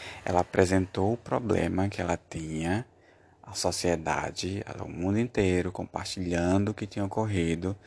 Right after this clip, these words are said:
a sua disputa pelas, pelas originais, as demos de suas músicas n-, nas redes sociais, nos jornais. Mas isso não resolveu o problema,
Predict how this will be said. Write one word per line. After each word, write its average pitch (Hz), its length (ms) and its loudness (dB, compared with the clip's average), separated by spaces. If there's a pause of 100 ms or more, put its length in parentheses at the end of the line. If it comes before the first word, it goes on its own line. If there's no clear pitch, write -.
(380)
a 98 80 -10
sua 90 180 -4
disputa 90 580 -2
pelas, 101 440 0
pelas 87 960 0
originais, 82 840 -2
as 85 180 -2
demos 87 600 -2 (360)
de - 80 -4
suas 90 300 2
músicas 82 560 -4
n-, 87 400 -6
nas 85 300 -2
redes 92 160 4
sociais, 92 720 2
nos 90 80 -6
jornais. 85 520 -4 (1160)
Mas 95 180 2
isso 95 180 4
não 95 140 6
resolveu 101 460 0
o - 20 -4
problema, - 540 -10